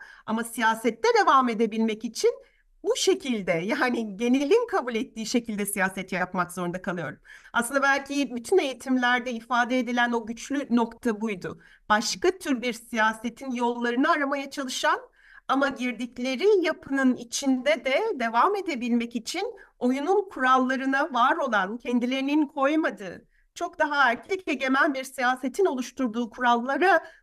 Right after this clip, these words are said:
uyarak ancak işte o aday listelerine girmeye çalışılan ve çoğu zaman da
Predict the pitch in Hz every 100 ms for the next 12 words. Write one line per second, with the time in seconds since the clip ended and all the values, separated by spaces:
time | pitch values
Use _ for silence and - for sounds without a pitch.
0 | _ 247 349 330 294 - 240 226 233 233
1 | - 247 226 240 226 - _ - 233 262
2 | 269 247 233 - 240 240 240 233 233 226
3 | 226 247 262 269 311 370 294 262 330 392
4 | 349 254 233 220 254